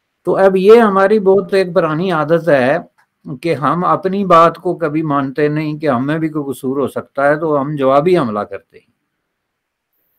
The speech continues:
अ, जैसे corruption, रिश्वत किसी और बात पे हो तो जी पिछली हुकूमत, कर्जों की बात हो तो पिछली हुकूमत, बेरोजगारी और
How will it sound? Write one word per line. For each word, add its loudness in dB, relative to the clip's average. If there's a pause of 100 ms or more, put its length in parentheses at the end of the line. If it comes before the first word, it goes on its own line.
(160)
अ, -6
जैसे 0
corruption, -4
रिश्वत -4
किसी -8
और -2
बात 0
पे -2
हो 0
तो -4
जी -8
पिछली -4
हुकूमत, -6 (840)
कर्जों -2
की -6
बात 4
हो 0
तो -8
पिछली -4
हुकूमत, -6
बेरोजगारी 0
और -4